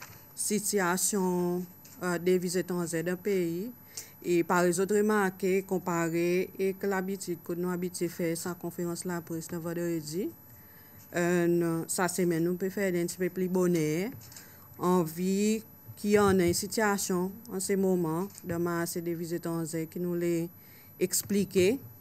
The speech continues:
ki pe pase, e fè si ki tou, euh, di moun y konpran, e ki nou azi den fason ki fè si ki nou mase y fonksyonn parey de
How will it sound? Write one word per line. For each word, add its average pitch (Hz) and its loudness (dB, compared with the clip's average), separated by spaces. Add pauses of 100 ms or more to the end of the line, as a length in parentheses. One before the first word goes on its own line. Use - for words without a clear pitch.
(220)
ki 208 -4
pe 190 6
pase, 180 2 (720)
e 180 8 (140)
fè 196 6 (120)
si 180 0
ki 220 -4 (160)
tou, 196 2 (400)
euh, 175 2
di 202 2
moun 175 4
y 180 0
konpran, 190 0 (480)
e 170 0
ki 180 -4
nou 175 2
azi 170 -2
den 185 2
fason 190 -2
ki 175 -10
fè 165 -2
si 165 -4 (140)
ki 180 -4 (760)
nou 185 4
mase 180 2
y 185 -6
fonksyonn 180 0
parey 165 -2
de 170 0